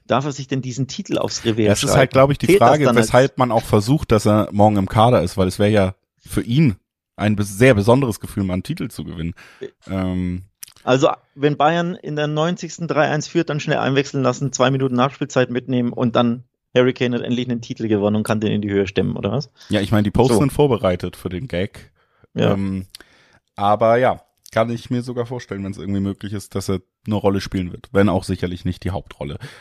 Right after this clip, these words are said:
Speaker 2: Also auf dem Feld. Neben dem Feld wird er, selbst wenn er nur im Stadion ist, die Hauptrolle <laughs> spielen, lass uns ehrlich sein. Ähm, nicht unbedingt die Hauptrolle spielen, die Spiele, über die wir auch noch sprechen wollen, nämlich die Pokalspiele, logischerweise erste Runde.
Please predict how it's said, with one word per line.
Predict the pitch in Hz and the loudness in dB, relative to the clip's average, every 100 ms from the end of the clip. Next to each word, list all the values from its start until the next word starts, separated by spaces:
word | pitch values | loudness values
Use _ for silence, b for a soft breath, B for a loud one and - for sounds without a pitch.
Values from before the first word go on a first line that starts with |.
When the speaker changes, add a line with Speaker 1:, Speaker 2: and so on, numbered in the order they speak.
| B B _ _ _ _ _ _ _ _ 101 | B B _ _ _ _ _ _ _ _ -4
Speaker 2:
Also | 95 - | -2 -2
auf | 80 | -6
dem | 85 | -8
Feld. | - 67 - _ | -10 -12 -14 _
Neben | 104 107 98 | 0 0 0
dem | 92 | -4
Feld | 95 90 - | -6 -8 -10
wird | 90 | -10
er, | - 85 - _ | -6 -8 -8 _
selbst | 104 101 | -2 0
wenn | 110 110 | 4 6
er | |
nur | 107 | 6
im | 104 | 2
Stadion | - 117 - 107 | 0 -2 0 0
ist, | 110 - | 0 0
die | |
Hauptrolle | 107 - 113 117 113 | 0 0 2 2 0
<laughs> | |
spielen, | - - 147 135 | -8 0 0 2
lass | 120 120 | -6 -6
uns | 120 | -6
ehrlich | 107 95 87 | -4 -6 -6
sein. | 101 101 - B B 214 160 | -8 -8 -8 B B -14 -8
Ähm, | - 117 117 120 120 | 4 8 8 4 -2
nicht | 151 196 | -2 0
unbedingt | 196 208 156 127 | -2 0 -2 2
die | |
Hauptrolle | 113 110 - 110 113 | 2 2 2 0 0
spielen, | - 120 113 113 | -4 -8 -8 -6
die | 110 | -10
Spiele, | - 117 113 | -10 -6 -6
über | 110 107 | -4 -6
die | 104 | -4
wir | 101 | -4
auch | 95 117 | -2 0
noch | 110 | -2
sprechen | - 101 98 98 90 | -4 -10 -10 -10 -8
wollen, | 98 98 101 | -4 -4 -4
nämlich | 98 101 - B B B B | -8 -8 -10 B B B B
die | 107 | -12
Pokalspiele, | - 101 104 117 139 - 113 113 113 | -10 -4 2 2 2 -6 -8 -2 -2
logischerweise | 110 117 120 113 107 107 120 117 | -2 -4 -6 -4 0 0 -2 -6
erste | 85 104 113 - 104 | -6 -4 -4 -4 -8
Runde. | - 107 117 117 113 | -4 -2 0 0 0